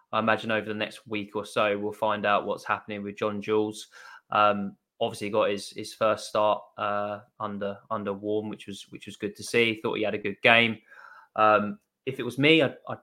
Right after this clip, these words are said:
I'd potentially keep him. I think rather than try and have a gamble with a, another kind of Premier League loan in that position, I, I'd rather keep John Jules, obviously out of contract at the, at the end of the year as well. If we could maybe pick him up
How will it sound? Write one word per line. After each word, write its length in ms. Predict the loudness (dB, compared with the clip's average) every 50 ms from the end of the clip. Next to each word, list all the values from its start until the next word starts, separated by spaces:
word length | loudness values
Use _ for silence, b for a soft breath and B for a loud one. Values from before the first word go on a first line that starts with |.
| _ _ _ _ -6
I'd 140 | -6 -6
potentially 420 | -6 -4 -2 -2 -2 -2 -4 -8 -10
keep 320 | -2 0 2 2 2 2
him. 320 | 0 0 0 -2 -6 -10 -10 -10
I 80 | -4
think 200 | -2 -2 -2 0 4
rather 280 | 6 8 8 8 6 4
than 320 | 0 0 -2 -2 -4 -6 -4
try 260 | 2 4 4 4 4
and 80 | 2
have 160 | 0 0 0 0
a 40 | 2
gamble 560 | 4 6 8 8 6 6 4 2 2 2 2
with 160 | 2 2 4
a, 220 | 4 4 4 2 b b b b b b b -4
another 340 | 0 4 4 4 4 4 0
kind 220 | 0 0 0 0
of 100 | -2 -2
Premier 320 | 0 2 2 2 2 0
League 300 | 0 2 2 0 0 0
loan 420 | 2 6 6 8 8 6 4 2 -2
in 100 | -2 -2
that 200 | -4 -4 -4 -8
position, 580 | -10 -8 -6 -6 -4 -4 -4 -4 -6 -6 -10 -12 _
I, 100 | -4 -4 -2 -2
I'd 140 | -2 -2 2
rather 280 | 4 4 4 4 2 -4
keep 380 | -8 -6 -6 -6 -6 -8 -6
John 200 | -6 -4 -4 -4
Jules, 360 | -4 -4 -2 -2 -2 -4 -4 -8
obviously 260 | -10 -8 0 2 4
out 120 | 4 4
of 120 | 2 -2 -6
contract 480 | -6 -6 -6 -2 0 0 0 0 -4
at 140 | -12 -18 -20
the, 80 | -20 -20 _ _
at 120 | -8 -6
the 100 | -4 -4
end 140 | -4 -4 -4
of 60 | -8
the 60 | -8 -4
year 300 | 0 2 4 4 4 2
as 140 | 0 4
well. 320 | 6 8 10 10 8 6 B B B B B B B B B _
If 80 | -8 -6
we 80 | -6
could 140 | -6 -4 0
maybe 260 | 2 2 4 2 0
pick 260 | -2 -6 -8 -6 -4
him 100 | 0 4
up 320 | 4 4 4 2 -2 -10